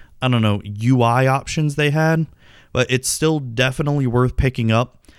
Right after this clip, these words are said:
if you're a Mega Man fan. If you have a Nintendo Switch, they are coming out with Mega Man Legacy one and two, or Legacy Collection one and two for the Switch, hopefully this year, 'cause with the announcement of Mega Man eleven,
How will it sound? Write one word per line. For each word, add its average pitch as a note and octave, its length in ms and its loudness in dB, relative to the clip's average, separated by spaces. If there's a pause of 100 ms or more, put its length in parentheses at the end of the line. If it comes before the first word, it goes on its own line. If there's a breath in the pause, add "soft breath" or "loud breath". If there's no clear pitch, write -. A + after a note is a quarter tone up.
(280 soft breath)
if A#2 180 0
you're A2+ 200 2
a G2+ 40 2
Mega A2 240 2
Man B2 220 2
fan. C#3 400 0
If A#2 220 -4
you G#2 500 4 (380 soft breath)
have E3+ 260 0
a C#3+ 40 0
Nintendo A#2 460 0
Switch, - 680 -2 (500 loud breath)
they A2+ 320 4
are C3+ 300 2
coming C#3 360 -2
out B2 180 0
with A2 100 -2
Mega G#2+ 240 2
Man G#2 160 2
Legacy G#2 400 2
one G2+ 240 2
and F#2+ 160 0
two, D#3+ 340 2
or G#2 60 -8
Legacy G#2+ 440 -2
Collection G#2 440 0
one G#2+ 160 2
and G2 120 0
two B2 440 2 (280 loud breath)
for C3 220 -2
the A2+ 100 0
Switch, - 500 -4
hopefully A#2 400 0
this G2+ 220 0
year, F#2+ 260 -6
'cause G2+ 200 0
with G2+ 140 -2
the G#2+ 100 0
announcement G#2 380 0
of G2+ 60 2
Mega G2 180 0
Man G2 180 2
eleven, G#2+ 540 0